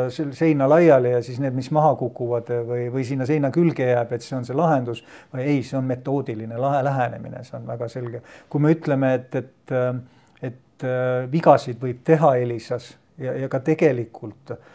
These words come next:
siis me ei pea seda silmas, et, et keegi teeb tahtlikult vigasid või, või keegi juba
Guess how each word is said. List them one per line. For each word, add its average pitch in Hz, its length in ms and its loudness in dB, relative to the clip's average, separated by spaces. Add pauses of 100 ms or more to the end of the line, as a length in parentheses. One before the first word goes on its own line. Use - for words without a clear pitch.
(120)
siis - 260 -12
me 143 120 0
ei 139 60 -2
pea 151 260 6
seda 127 300 -2
silmas, 147 540 0
et, 113 260 -10
et 117 100 -14
keegi 123 280 -6
teeb - 240 -10
tahtlikult 127 720 0
vigasid 120 560 -4 (280)
või, 131 260 -4
või 127 180 -4
keegi 143 320 -2
juba 127 260 0